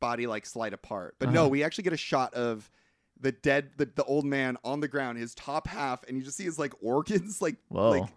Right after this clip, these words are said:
Speaker 1: seeping out of his bottom half, and his arm is just kinda, like, moving in the background, and it's cut off.
Speaker 2: Uh-huh.
Speaker 1: It looks like shit.
Speaker 2: Oh, really?
Speaker 1: It looks off. Here, I'll show you a photo. It looks fucking terrible, and I'll pull, I'll post this on,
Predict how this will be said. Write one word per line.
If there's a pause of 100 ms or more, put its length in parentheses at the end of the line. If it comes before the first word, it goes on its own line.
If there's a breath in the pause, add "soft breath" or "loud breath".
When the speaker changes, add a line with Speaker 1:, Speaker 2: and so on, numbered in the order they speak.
(100)
Speaker 1:
seeping
out
of
his
bottom
half, (440 soft breath)
and
his
arm
is
just
kinda,
like,
moving
in
the
background,
and
it's
cut
off.
Speaker 2:
Uh-huh.
Speaker 1:
It
looks (240)
like (320)
shit.
Speaker 2:
Oh,
really?
Speaker 1:
It
looks (120)
off.
Here,
I'll
show
you
a
photo. (320)
It
looks (200)
fucking
terrible,
and
I'll
pull,
I'll
post
this
on,